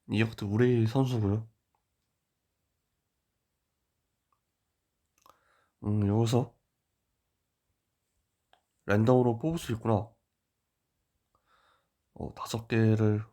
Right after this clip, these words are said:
뽑았고요. 이제 이거 다섯 개만 더 모으면은 이제 여기서 랜덤으로 하나 뽑을 수 있습니다. 근데 이것도 이제 하루에 한 개씩, 하루에 한 번씩 뽑을 수 있는 것 같아요.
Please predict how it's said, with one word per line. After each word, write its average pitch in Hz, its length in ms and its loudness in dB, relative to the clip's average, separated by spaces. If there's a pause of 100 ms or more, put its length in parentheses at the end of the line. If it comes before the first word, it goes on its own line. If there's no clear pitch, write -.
뽑았고요. 117 640 -2
이제 113 100 -2
이거 107 100 -2
다섯 110 260 -8
개만 120 200 -2
더 113 80 -6
모으면은 104 460 2 (840)
이제 104 280 -10 (500)
여기서 107 260 0
랜덤으로 120 420 4
하나 120 160 2
뽑을 151 180 0
수 - 140 -4
있습니다. 104 400 -4 (1900)
근데 131 140 -4
이것도 143 380 -6 (180)
이제 107 220 2
하루에 175 360 2
한 180 220 -2
개씩, 170 460 -8 (460)
하루에 151 280 2
한 156 140 0
번씩 147 440 0
뽑을 160 200 -6
수 - 120 -4
있는 104 120 0
것 95 140 -2
같아요. - 260 -8